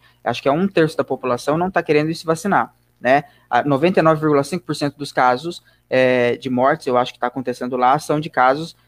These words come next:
de pessoas que não tomaram a, a vacina, não quiseram tomar. E em, em contrapartida, aqui no, no, no território da terra tupiniquim, o povo tá querendo se vacinar. Acho que mais de noventa por cento quer se vacinar, né? Então, assim, também, é, como é que você vê isso?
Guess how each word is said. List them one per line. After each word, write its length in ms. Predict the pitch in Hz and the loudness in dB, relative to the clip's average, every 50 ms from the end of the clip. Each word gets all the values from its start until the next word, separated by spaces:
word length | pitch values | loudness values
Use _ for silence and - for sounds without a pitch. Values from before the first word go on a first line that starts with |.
| _ _ | _ _
de 100 | - 139 | -14 -6
pessoas 420 | - 185 180 - - 143 143 143 | -6 -4 -4 -2 0 -2 -2 -2
que 100 | - - | -4 -4
não 180 | 180 156 143 156 | -2 -2 0 0
tomaram 460 | - 180 160 139 127 131 135 147 147 | 0 0 2 4 4 4 4 4 2
a, 160 | 151 151 156 - | 2 0 0 -2
a 220 | - 139 139 135 135 | 0 0 2 2 0
vacina, 400 | 151 160 156 - 147 143 147 147 | 0 -4 -4 -6 -4 -4 -2 -2
não 120 | 139 143 | -2 -4
quiseram 300 | 143 147 147 143 147 151 | -2 0 0 2 2 0
tomar. 360 | 151 196 196 190 135 - - _ _ _ _ | 0 0 2 2 2 0 -2 _ _ _ _
E 140 | 151 156 175 | -4 -2 0
em, 140 | 190 190 190 _ _ 190 | 0 -2 -2 _ _ -4
em 120 | 190 190 | -2 -2
contrapartida, 580 | 185 151 131 - 151 - 196 196 - 240 233 185 | -2 -2 -4 -2 0 0 0 0 0 0 0 0
aqui 160 | 156 - 165 | 0 0 0
no, 300 | 170 190 190 185 165 139 | 0 2 2 2 2 2
no, 380 | 127 139 139 127 120 113 135 - _ _ _ _ | 0 0 -2 -2 -2 -4 -8 -12 _ _ _ _
no 80 | - 127 | -12 -4
território 600 | - 135 143 135 135 - 139 135 131 135 127 117 - _ _ _ _ _ _ _ - | 0 2 2 2 2 2 2 2 2 2 0 -2 -6 _ _ _ _ _ _ _ -8
da 180 | - - 127 | -4 -4 -4
terra 240 | 123 - 135 135 131 | 0 0 0 0 0
tupiniquim, 600 | - - - 160 180 190 - - 220 233 254 277 - _ _ _ _ _ _ | -4 -4 -4 -4 -4 -2 -2 0 0 0 0 -2 -6 _ _ _ _ _ _
o 100 | - 180 | -8 -6
povo 280 | - - 185 175 180 196 | 0 2 2 2 4 2
tá 100 | - 208 | 0 2
querendo 240 | 220 214 202 208 190 | 4 4 4 2 2
se 60 | 208 | 0
vacinar. 400 | 202 214 - - - - 175 151 | 0 0 0 -2 0 2 4 4
Acho 180 | 131 123 - | 4 2 0
que 60 | - 147 | 0 2
mais 180 | 143 156 175 | 2 2 2
de 60 | 180 | 2
noventa 340 | 190 170 151 147 156 156 151 | 0 0 0 0 -2 -4 -4
por 140 | - - 127 | -6 -8 -8
cento 280 | - - 160 170 165 - | -4 -4 -4 -4 -4 -4
quer 140 | - 151 147 | -4 -4 -4
se 120 | - - 160 | -4 -2 -2
vacinar, 460 | 156 160 160 - 208 202 185 156 127 | -2 -2 -2 -2 -2 -2 0 0 0
né? 240 | 127 131 147 160 160 _ _ _ _ _ _ _ | 0 -2 -2 -4 -6 _ _ _ _ _ _ _
Então, 260 | - 143 - 165 170 | -8 0 2 4 4
assim, 380 | 180 180 - - 190 180 165 147 | 4 2 0 0 0 0 0 0
também, 600 | - 156 147 143 147 165 180 190 208 208 185 170 - | 0 0 2 4 4 4 4 2 0 -2 -2 -2 0
é, 260 | 147 147 147 147 143 | 2 4 4 4 2
como 160 | - - 226 | 0 -2 -6
é 40 | 381 | -6
que 120 | - - | -6 -4
você 260 | 294 294 - - 214 190 | -6 -6 0 0 0 2
vê 140 | 180 175 | 4 4
isso? 500 | 160 160 151 151 143 135 - - 127 113 | 4 6 6 4 2 0 -2 -6 -8 -8